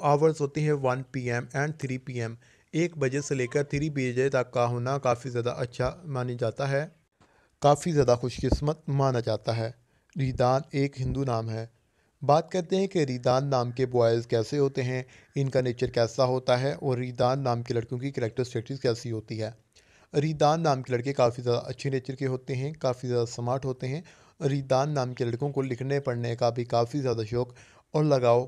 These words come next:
पाया जाता है। हुनरमंद बच्चे होते हैं। रिदान नाम के जो लड़के होते हैं बहुत ही ज़्यादा अच्छे नेचर के होते हैं, स्मार्ट होते हैं, क्यूट होते हैं।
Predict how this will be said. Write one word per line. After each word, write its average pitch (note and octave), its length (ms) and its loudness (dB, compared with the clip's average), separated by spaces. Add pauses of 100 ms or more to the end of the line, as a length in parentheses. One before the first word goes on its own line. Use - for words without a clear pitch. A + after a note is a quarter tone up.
(100)
पाया C3 200 4
जाता A2+ 380 -2
है। G#2+ 160 -6 (580)
हुनरमंद D3 600 -2 (160)
बच्चे B2+ 220 -2
होते A#2+ 260 -4
हैं। D3 160 -2
रिदान B2 380 0
नाम A#2 240 -2
के B2+ 120 -8
जो C3 140 -6
लड़के A#2 300 -6
होते A2+ 280 -8
हैं C3+ 200 -8
बहुत A#2+ 240 -6
ही B2 80 -6
ज़्यादा A2+ 320 -6
अच्छे - 240 -10
नेचर C3+ 240 -4
के C#3 120 -8
होते B2+ 200 -8
हैं, D3+ 180 -6 (360)
स्मार्ट E3 460 0
होते C3 240 -6
हैं, C#3+ 200 -6 (260)
क्यूट B2+ 300 -4
होते A#2 240 -8
हैं। G#2+ 240 -8